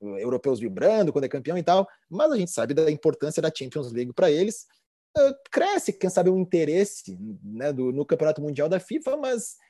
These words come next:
não vai ter jogador chorando, agachado no chão ali, vibrando, agradecendo à família, o sonho realizado, campeão do mundo, até porque o Chelsea foi campeão na Champions League na metade do ano passado.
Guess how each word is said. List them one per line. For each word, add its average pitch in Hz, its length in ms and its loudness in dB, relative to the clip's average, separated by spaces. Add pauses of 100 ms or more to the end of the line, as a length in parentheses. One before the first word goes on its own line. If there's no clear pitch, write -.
(260)
não 220 180 0
vai 208 160 6
ter 208 140 6
jogador 180 340 4
chorando, 165 540 6
agachado 139 800 0
no 123 160 -8
chão 151 540 -2
ali, 156 680 -2
vibrando, 143 840 2
agradecendo 147 720 2
à 139 180 2
família, 143 580 0
o 120 200 2
sonho 160 260 -8
realizado, 147 540 -2
campeão 160 320 -4
do 190 100 0
mundo, 190 220 -2
até 196 180 -4
porque 185 380 -2 (240)
o 131 120 -10
Chelsea 190 340 0
foi 170 120 -4
campeão 165 260 -4
na 175 100 -2
Champions 160 340 -6
League 156 280 -4
na 185 80 -2
metade 175 520 0
do 165 240 0
ano 180 120 2
passado. 147 480 -2